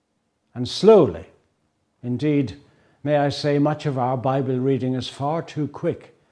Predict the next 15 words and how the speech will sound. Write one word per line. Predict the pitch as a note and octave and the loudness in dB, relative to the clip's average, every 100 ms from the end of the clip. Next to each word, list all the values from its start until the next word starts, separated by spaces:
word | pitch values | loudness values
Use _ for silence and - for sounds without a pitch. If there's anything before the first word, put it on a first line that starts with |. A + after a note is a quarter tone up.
| _ - | _ -6
We | C3+ | -4
don't | D3+ D3+ D3+ | 0 0 -2
pause | - E3+ D#3+ C3 A#2+ | -4 0 2 0 -2
over | C3 A#2+ A#2+ | -4 -6 -6
the | B2+ B2+ - - - | -6 -8 -10 -16 -4
individual | D3+ C#3 C3 D3+ B2+ C#3 C#3+ | -2 0 0 -2 -2 -2 -2
items | C#3+ D3 B2 B2+ B2 | -2 -4 -6 -6 -4
we're | C3+ | -4
reading. | C#3 E3 D#3+ F#2+ - _ _ _ _ _ _ _ G3 | -4 -4 -6 -14 -18 _ _ _ _ _ _ _ -4
If | G#3 B3 | -2 2
we | A3 | 4
read | G3+ F#3 D#3+ D#3 | 6 6 6 4
these, | E3 C#3+ - | 2 0 -4
this | F3 D#3+ | -4 -2
verse | - D3+ D3 - - | -2 -2 -2 -6 -12